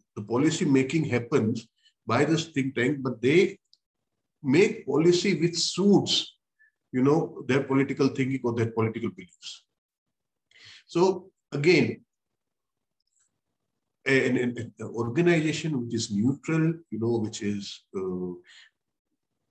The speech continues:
not affiliated to any ideology. I mean, I would like to say the term, use the term ideology rather than political parties,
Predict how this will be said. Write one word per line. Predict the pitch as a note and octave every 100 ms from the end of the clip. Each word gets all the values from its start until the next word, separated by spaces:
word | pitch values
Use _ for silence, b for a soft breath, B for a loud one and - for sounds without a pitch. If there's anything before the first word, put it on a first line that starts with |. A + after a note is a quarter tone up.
| _ -
not | A#2 D3 D#3+
affiliated | A2+ - C#3 C#3 C#3+ D3 -
to | C#3+ D3
any | B2 B2+ B2+ A2+ G2+ _ A2
ideology. | A2+ A2+ D3 B2+ A2+ F#2+ F2+ _ _ _ _ -
I | G2+
mean, | F#2+ F#2+ _ _
I | -
would | A2 A2
like | A2+ A#2
to | -
say | - B2
the | A#2 A2
term, | - A#2 A2
use | A#2
the | A#2
term | A2 A2+ G#2
ideology | G#2+ A#2+ A#2 A2 G2+
rather | G#2 G#2 -
than | G#2 G2+ B B _
political | G#2+ G#2 G2 G2+
parties, | G2 G2 G2+ G2+ F2+